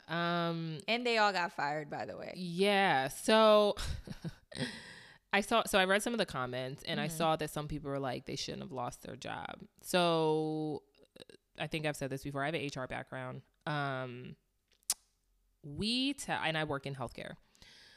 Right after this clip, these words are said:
Speaker 1: We tell our nurses and we tell our doctors, be very careful what you post online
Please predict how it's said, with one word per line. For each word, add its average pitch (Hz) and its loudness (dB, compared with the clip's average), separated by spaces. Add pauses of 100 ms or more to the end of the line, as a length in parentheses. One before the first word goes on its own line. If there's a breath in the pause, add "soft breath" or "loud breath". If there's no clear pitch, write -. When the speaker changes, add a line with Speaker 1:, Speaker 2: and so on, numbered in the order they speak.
(480 loud breath)
Speaker 1:
We 196 0
tell 151 0
our 139 0
nurses 135 -4
and - -6
we 135 -10
tell 131 -8
our 131 -6
doctors, 127 -8
be 156 -4
very 127 -6
careful - -10
what - -10
you - -10
post - -10
online - -12